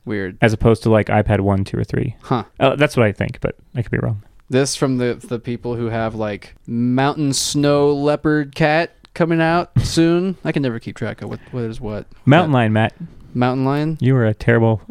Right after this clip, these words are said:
Speaker 2: uh, O S X fanboy.
Speaker 1: Oy.
Speaker 2: <laughs> Um, we could probably talk about that dom stuff forever. I mean, we both really love getting into the nitty-gritty of that stuff. But, uh, again, the upshot is we think Canvas is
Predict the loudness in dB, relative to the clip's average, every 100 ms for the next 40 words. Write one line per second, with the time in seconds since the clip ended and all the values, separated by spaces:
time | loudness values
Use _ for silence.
0 | -2 0 4 4 4 0 2 2 2 0
1 | -2 -6 -4 -4 -8 -18 -16 -16 -14 -18
2 | -2 -2 -2 -6 -8 -12 -10 -8 -6 0
3 | 2 2 2 2 4 2 4 2 4 2
4 | 4 2 2 0 2 2 2 2 0 -2
5 | 0 0 0 0 0 0 0 -4 -20 _
6 | -4 -2 -2 -4 -4 -2 0 0 0 -2
7 | -4 -6 -6 -4 -4 -6 _ -2 2 2
8 | 2 0 -2 0 2 2 4 4 4 0
9 | -2 -8 -6 -2 0 0 0 0 0 -2
10 | -6 -8